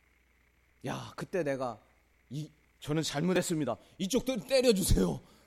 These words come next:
막 이랬으면 어떻게 됐을까? 이거 자신 있게 얘기했을 텐데. 예, 누가 이거 그 생각을 합니까? 뺨 때리는데요. 아, 그래.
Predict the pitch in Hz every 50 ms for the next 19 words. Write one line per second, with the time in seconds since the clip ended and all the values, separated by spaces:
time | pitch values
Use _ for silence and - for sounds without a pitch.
0 | _ _ - 151 147 160 185 180 - 160 151 127 135 151 - 170 151 147 131 98
1 | 113 120 - 113 113 120 123 120 - - - - - 339 254 185 - 156 143 131
2 | 113 117 113 - 104 95 - 117 101 95 95 87 - - - - - - - -
3 | - 113 110 101 98 95 110 147 190 226 208 196 185 - - 165 165 190 180 160
4 | 143 120 123 143 160 151 127 110 - - 87 - _ - 156 143 135 - 120 104
5 | 101 95 92 87 82 80 80 78 78 80 92 90 80 76 76 _ _ _ _ _
6 | _ _ _ _ _ _ _ _ _ _ _ _ _ _ _ _ _ - 131 160
7 | 180 165 143 127 135 143 139 120 120 113 113 127 139 123